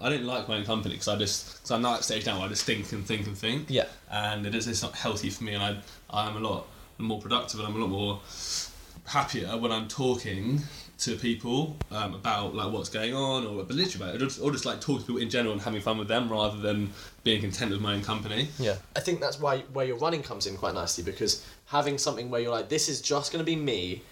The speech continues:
Speaker 2: I don't have to, I don't have to play any part. I don't have to be anyone who I, I can literally just run. I can just thi-," I, yeah, and I know you say, like,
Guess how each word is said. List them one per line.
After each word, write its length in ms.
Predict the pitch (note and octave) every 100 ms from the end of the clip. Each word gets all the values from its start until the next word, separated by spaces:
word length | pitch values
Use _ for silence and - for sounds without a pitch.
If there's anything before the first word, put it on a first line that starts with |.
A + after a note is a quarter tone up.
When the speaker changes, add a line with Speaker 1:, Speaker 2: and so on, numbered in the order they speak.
| -
Speaker 2:
I 80 | -
don't 120 | C3+
have 200 | C#3+ C#3+
to, 180 | D3+ C#3+
I 60 | B2+
don't 140 | D#3
have 180 | D3 D3
to 80 | C#3+
play 340 | - D3+ D3
any 120 | D3 C#3
part. 400 | - B2+ A#2+ -
I 20 |
don't 160 | B2
have 120 | B2+ -
to 80 |
be 160 | A#2 C3+
anyone 340 | B2+ A2+ A2+
who 140 | A#2 A2
I, 100 | A2 -
I 80 |
can 160 | B2 C3
literally 260 | C#3 - A2
just 300 | - - - - - - A2
run. 300 | A#2 B2+ -
I 100 | F#2+
can 140 | G#2+
just 180 | G2 -
thi-," 140 | B2+
I, 160 | G2+ -
yeah, 160 | A#2+ -
and 100 | C#3
I 60 | C#3+
know 80 | D3
you 100 | C#3
say, 160 | C3
like, 160 | A2